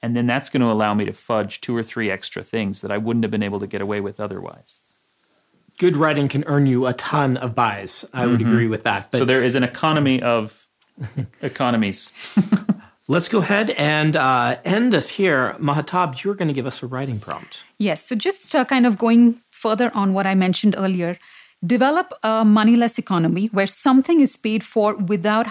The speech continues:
Speaker 3: hard currency. It could be gift-based, honor-based, barter-based, but describe how that economy would work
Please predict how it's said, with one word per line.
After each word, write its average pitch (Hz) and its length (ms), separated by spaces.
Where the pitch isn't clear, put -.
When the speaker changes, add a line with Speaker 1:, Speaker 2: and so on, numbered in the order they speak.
Speaker 3:
hard 175 240
currency. 175 540
It 196 160
could 190 200
be 226 80
gift-based, 254 840
honor-based, 214 680
barter-based, 190 800
but 175 140
describe 262 480
how 247 460
that 240 140
economy 190 460
would 165 240
work 185 320